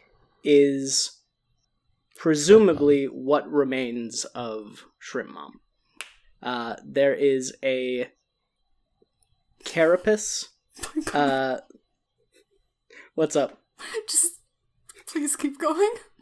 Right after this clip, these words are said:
Speaker 1: <laughs> Uh, there is a, a lobster-esque carapace on the bottom of the tank,
Speaker 2: Mm-hmm.
Speaker 1: um, as well as a humanoid skeleton coming out of it.
Speaker 2: Mm-hmm.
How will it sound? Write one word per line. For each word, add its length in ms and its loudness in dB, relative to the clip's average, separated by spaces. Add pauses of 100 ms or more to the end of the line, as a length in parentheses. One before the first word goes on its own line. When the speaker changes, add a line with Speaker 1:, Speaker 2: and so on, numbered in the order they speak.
(200)
Speaker 1:
<laughs> 140 4 (720)
Uh, 340 6
there 160 4
is 260 0
a, 460 2
a 80 -2
lobster-esque 960 -2 (140)
carapace 560 -2
on 180 -6
the 80 -6
bottom 340 -6
of 140 -10
the 80 -8
tank, 460 -14 (200)
Speaker 2:
Mm-hmm. 260 -18
Speaker 1:
um, 380 -8
as 220 -8
well 300 -4
as 300 -8
a 300 -6
humanoid 560 -4
skeleton 600 -4
coming 340 -8
out 220 -12
of 80 -16
it. 100 -16 (320)
Speaker 2:
Mm-hmm. 380 -10